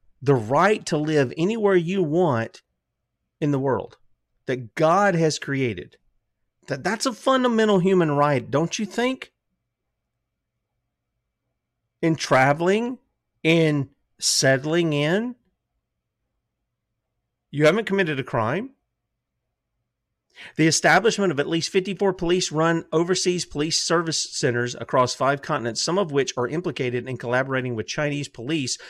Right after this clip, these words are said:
in carrying out policing operations on foreign soil, including in Spain. She goes on and she says, "A new law," ad-, uh, by the way, this is coming, this is what she quotes. This is coming from, uh, the Safeguard Defense, the, the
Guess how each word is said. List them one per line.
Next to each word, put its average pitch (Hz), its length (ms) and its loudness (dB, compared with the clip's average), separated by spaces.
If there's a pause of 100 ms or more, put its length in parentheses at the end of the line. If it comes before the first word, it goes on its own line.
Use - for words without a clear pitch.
(220)
in 131 160 -4
carrying 160 400 0
out 139 180 -4
policing 147 460 -4
operations 131 580 -4
on 123 140 -4
foreign 127 320 -4
soil, 175 340 -2
including 165 680 2 (100)
in 127 100 -2
Spain. 143 440 -2 (1160)
She - 160 -4
goes 139 200 2
on 147 140 2
and 156 100 -2
she 151 120 -4
says, 131 300 -4 (640)
"A 147 160 2
new 180 400 4
law," 120 520 2
ad-, 123 240 -4
uh, 131 220 -10
by 131 220 -2
the 120 80 0
way, 104 160 -2
this 127 260 -8
is 113 140 -8
coming, 117 440 -6
this 131 360 -8
is 117 100 -8
what 117 180 -4
she 117 140 -10
quotes. 123 460 0
This 139 200 -6
is - 60 -10
coming 143 300 -2
from, 120 480 0
uh, 113 240 -2
the 123 80 -6
Safeguard 135 460 2
Defense, - 440 -4
the, - 220 -14
the 117 200 -8